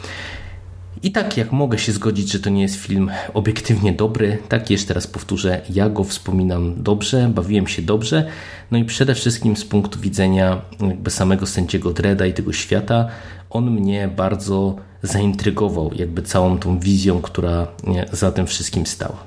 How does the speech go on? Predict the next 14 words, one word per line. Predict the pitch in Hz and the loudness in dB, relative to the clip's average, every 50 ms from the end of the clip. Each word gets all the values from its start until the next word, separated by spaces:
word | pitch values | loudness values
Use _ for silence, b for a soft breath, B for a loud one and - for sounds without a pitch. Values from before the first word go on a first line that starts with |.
| - - - - | -18 -12 -4 0
Widziałem | 101 98 - 107 107 127 131 113 104 | 0 2 2 4 4 4 4 4 4
też | - 98 - 107 | 2 2 2 2
oczywiście | 98 104 95 92 95 - - 101 | 0 0 0 -2 -2 -2 -2 -2
film | - - 92 87 87 - - - | -2 0 0 0 0 -2 -4 -4
numer | - 98 98 95 92 87 82 82 78 | 0 2 4 4 4 2 0 -2 -2
dwa, | - 90 80 92 85 80 95 113 117 - - | -2 -2 2 2 4 4 4 2 0 -2 0
ten, | - 92 92 | 0 0 0
który | 87 - - - 87 90 87 85 - - - | 0 0 0 2 2 2 2 0 -2 -4 -8
z | - - | -10 -6
kolei | - - 90 90 90 92 87 85 87 B B B B B B B - | -2 0 0 2 2 2 0 -2 -4 B B B B B B B 0
recenzje | 98 92 95 113 104 101 98 - 101 | 0 0 2 2 2 2 2 2 2
ma | 95 95 95 | 4 4 2
zdecydowanie | 98 98 95 95 - 98 95 98 95 95 95 92 90 | 2 0 -2 -2 -2 0 0 0 2 2 2 2 2
lepsze, | 92 95 95 - - - 147 147 147 | 2 0 0 -2 -2 0 0 0 0